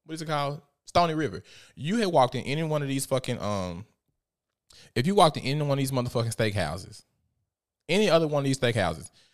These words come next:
it wouldn't be a problem. You're gonna pay what's on the fucking menu. But the time you go into a black restaurant, it's an issue. A hundred dollars is not bad for a fucking steak. It's not bad. And like y'all said, a tomahawk steak is fucking huge.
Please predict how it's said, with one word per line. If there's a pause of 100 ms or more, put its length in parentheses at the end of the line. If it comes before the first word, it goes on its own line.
(220)
it
wouldn't
be
a
problem. (1040)
You're
gonna
pay (320)
what's
on
the
fucking
menu.
But
the
time
you
go
into
a
black
restaurant, (400)
it's
an
issue. (360)
A
hundred
dollars
is
not
bad
for
a
fucking
steak. (1500)
It's
not
bad.
And
like
y'all
said,
a
tomahawk
steak
is
fucking
huge.